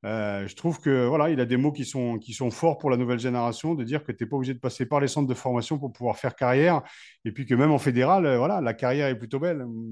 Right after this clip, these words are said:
J'avais une pensée, et j'aurais voulu intervenir à un moment, c'est dire qu'il y a beaucoup, pendant sa, pendant sa, lui, sa carrière internationale, il y a beaucoup de mecs, en fait, qui ont arrêté parce que dégoûtés par les centres de formation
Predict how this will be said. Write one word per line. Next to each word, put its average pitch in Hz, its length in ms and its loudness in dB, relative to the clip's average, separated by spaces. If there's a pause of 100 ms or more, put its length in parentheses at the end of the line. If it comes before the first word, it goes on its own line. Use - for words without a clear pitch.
J'avais 127 180 0
une 143 80 2
pensée, 156 240 4
et 170 60 8
j'aurais 131 200 4
voulu 139 200 2
intervenir 139 540 2
à - 20 -2
un 127 40 -2
moment, 147 260 -2
c'est 127 140 -14
dire 143 180 -8
qu'il 117 160 -4 (380)
y - 20 2
a 127 60 4
beaucoup, 190 480 4
pendant 131 200 2
sa, 110 480 0
pendant 117 220 -6
sa, 98 420 -4
lui, 143 140 0
sa 117 160 0
carrière 123 320 2
internationale, 120 560 -2
il 127 40 0
y - 20 4
a 117 40 2
beaucoup 156 280 -2
de 139 80 -4
mecs, 170 180 4
en 143 80 0
fait, 156 220 -4
qui - 160 -6
ont 127 100 0
arrêté 131 320 -2
parce 147 220 -4
que 151 100 -4
dégoûtés 143 460 2
par 139 140 0
les 123 60 0
centres 127 200 -4
de 123 60 -4
formation 127 520 -2